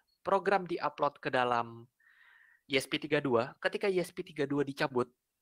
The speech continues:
dan kemudian dicolokkan pada sumber daya lain, seperti power bank atau menggunakan baterai, itu program tetap dapat berjalan tanpa harus ada bantuan perangkat. Jadi ada plus minusnya, seperti itu. Jika menggunakan Python atau JavaScript, program dapat dirubah dengan cepat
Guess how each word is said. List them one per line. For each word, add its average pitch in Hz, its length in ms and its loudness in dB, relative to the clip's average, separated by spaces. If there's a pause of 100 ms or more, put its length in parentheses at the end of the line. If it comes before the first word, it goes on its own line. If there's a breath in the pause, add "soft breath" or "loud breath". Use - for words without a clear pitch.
dan 147 160 2
kemudian 151 560 2
dicolokkan 143 480 0
pada 135 160 0
sumber 135 400 0
daya 131 240 4
lain, 127 280 2
seperti - 360 -4
power 127 320 4
bank 123 240 0
atau 123 240 0
menggunakan 120 400 -2
baterai, 131 480 -2 (500 soft breath)
itu 180 260 2 (220)
program 143 460 0
tetap - 420 0
dapat 127 400 0
berjalan 120 560 0
tanpa 113 320 0
harus 123 240 -2
ada 117 240 -2
bantuan 113 320 -4
perangkat. 110 320 -8 (140)
Jadi 123 260 0
ada 139 240 2
plus - 320 -4
minusnya, 147 460 -2 (180)
seperti 120 560 -4
itu. - 160 -6 (400 loud breath)
Jika 147 240 0
menggunakan 160 320 2
Python 180 400 0
atau 135 480 4
JavaScript, - 840 -2
program 165 420 2
dapat 160 320 0
dirubah 131 400 2
dengan 143 240 0
cepat - 320 0